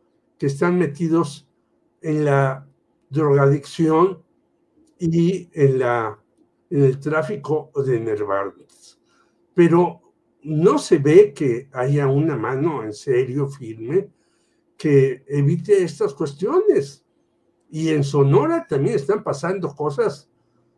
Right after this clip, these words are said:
increíbles de asesinatos y demás. Y fíjate que en Sonora está el señor Durazo, que va a ser ahí el gran,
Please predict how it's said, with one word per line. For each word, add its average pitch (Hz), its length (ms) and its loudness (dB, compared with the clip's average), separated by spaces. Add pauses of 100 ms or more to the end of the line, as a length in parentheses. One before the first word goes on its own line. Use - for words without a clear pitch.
(300)
increíbles 156 920 2
de 151 60 0
asesinatos 139 960 -4
y - 60 -8
demás. 151 600 -8 (720)
Y 123 300 -8
fíjate 220 480 -4
que 175 120 -4
en 147 60 -4
Sonora 135 520 0
está 143 240 -6
el 135 60 -4
señor 139 300 -2
Durazo, 127 720 -2 (540)
que 123 100 -4
va 127 140 0
a 143 60 2
ser 143 440 -2 (380)
ahí 123 240 0
el 127 160 4
gran, 135 580 0